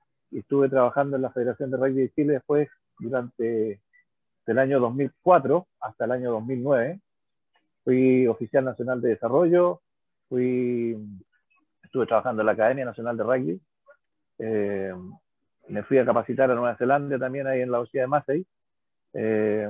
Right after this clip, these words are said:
en el High Performance Coaches ahí con Murray Mexter, eh, y después de eso me fui a trabajar a Curicó un tiempo, estuve trabajando un par de años en el Colegio Bichuquén allá, también formamos un club,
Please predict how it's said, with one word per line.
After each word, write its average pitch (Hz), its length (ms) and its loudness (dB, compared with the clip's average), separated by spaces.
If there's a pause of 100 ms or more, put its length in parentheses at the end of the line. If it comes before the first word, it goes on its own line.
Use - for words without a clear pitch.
(140)
en 110 120 -8
el 110 120 -4
High 147 180 2
Performance 135 500 -4 (540)
Coaches 135 440 0 (340)
ahí 123 180 -4
con 117 280 -4
Murray 127 260 2
Mexter, 165 360 -2 (840)
eh, 110 380 4 (880)
y 104 1000 -4 (360)
después 143 420 2
de 175 100 6
eso 185 260 4
me 143 140 -2
fui 151 140 2
a 143 60 4
trabajar 135 340 4
a 135 80 4
Curicó 131 520 2 (100)
un 147 160 -10
tiempo, 175 400 -6 (140)
estuve 131 500 -2
trabajando 135 380 -2
un 127 40 -10
par 139 160 2
de 139 100 2
años 139 360 -2
en 123 80 -14
el 120 40 -16
Colegio 143 300 0
Bichuquén 135 360 -2
allá, 175 260 2 (360)
también 135 300 2
formamos 175 400 4
un 156 120 0
club, 208 240 2